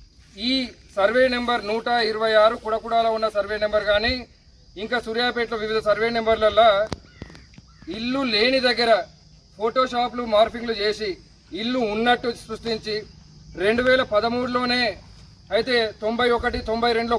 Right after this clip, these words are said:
పుట్టిన వాళ్ళు కూడా రెండు వేల పదమూడులోనే ఈ అడవిలో, ఇదంతా అప్పుడు అడవి ఉంటుండే, ఈ అడవిలో అప్పుడే ఇల్లు కట్టుకున్నట్టు వాళ్ళకు పద్-, పంతొమ్మిది ఏళ్ళు ఉన్నప్పుడే, ఇరవై ఏళ్ళు ఉన్నప్పుడే ఇక్కడ ఇల్లు కట్టుకున్నట్టు ఫోటోషాప్లు, మార్ఫింగ్లు చేసి దీనికి పంచాయత్ సెక్రటరీ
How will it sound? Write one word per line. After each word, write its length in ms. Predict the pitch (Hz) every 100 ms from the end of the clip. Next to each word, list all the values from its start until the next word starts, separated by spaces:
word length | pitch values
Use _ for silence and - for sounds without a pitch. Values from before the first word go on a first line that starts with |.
| 214
పుట్టిన 200 | 220 226
వాళ్ళు 160 | 226 220 220
కూడా 160 | 233 208 - - 143 151
రెండు 240 | 190 226 247
వేల 160 | 247 254 214
పదమూడులోనే 580 | 220 233 233 233 233 220 - 208
ఈ 40 | 240 226
అడవిలో, 300 | 240 240 180 - - -
ఇదంతా 260 | 185 208 247 240
అప్పుడు 160 | 226
అడవి 160 | 214 240
ఉంటుండే, 300 | 233 233 233 262 285 - - - 202
ఈ 40 | 240
అడవిలో 340 | 208 226 269 254 208 220 - - - - 160
అప్పుడే 300 | - 254 254 254
ఇల్లు 140 | 247 233
కట్టుకున్నట్టు 540 | 233 226 226 226 233 226 214 - - -
వాళ్ళకు 260 | 202 233 -
పద్-, 180 | 196 202 208 -
పంతొమ్మిది 360 | 196 208 240 233
ఏళ్ళు 100 | 226
ఉన్నప్పుడే, 300 | 226 220 214 214
ఇరవై 180 | 202 226
ఏళ్ళు 120 | 226 226
ఉన్నప్పుడే 260 | 220 214 208
ఇక్కడ 140 | 185
ఇల్లు 120 | 190 214
కట్టుకున్నట్టు 480 | 214 214 208 202 220 202 - - - -
ఫోటోషాప్లు, 600 | 214 254 240 240 233 233 220
మార్ఫింగ్లు 380 | 196 202 214 208
చేసి 280 | 196 180 190 185 - - - - - - -
దీనికి 400 | 226 247 240 233 220 185 - - - - - -
పంచాయత్ 460 | 185 226 254 254 233
సెక్రటరీ 440 | 226 233 220 233